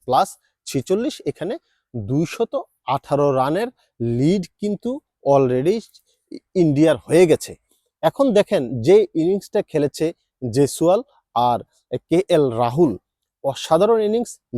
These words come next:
জেসওয়ালের সাইড থেকে। আমি বলবো জেসওয়াল অনেক ধৈর্যের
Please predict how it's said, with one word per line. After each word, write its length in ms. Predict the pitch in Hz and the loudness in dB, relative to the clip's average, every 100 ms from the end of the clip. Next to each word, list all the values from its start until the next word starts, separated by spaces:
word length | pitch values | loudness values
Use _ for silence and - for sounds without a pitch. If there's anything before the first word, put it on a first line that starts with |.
| 110 | 0
জেসওয়ালের 420 | 131 - 208 214 - | 0 0 -2 -2 -2
সাইড 160 | - - | -4 -4
থেকে। 120 | 185 185 | -4 -2
আমি 100 | 165 165 | -2 -2
বলবো 200 | 180 202 139 | -2 -4 -4
জেসওয়াল 340 | 123 - 190 208 _ _ _ - | -8 -4 -4 -4 _ _ _ -8
অনেক 220 | 127 180 123 - | -4 -4 -6 -10
ধৈর্যের 440 | 120 123 120 185 | -8 -6 -2 -4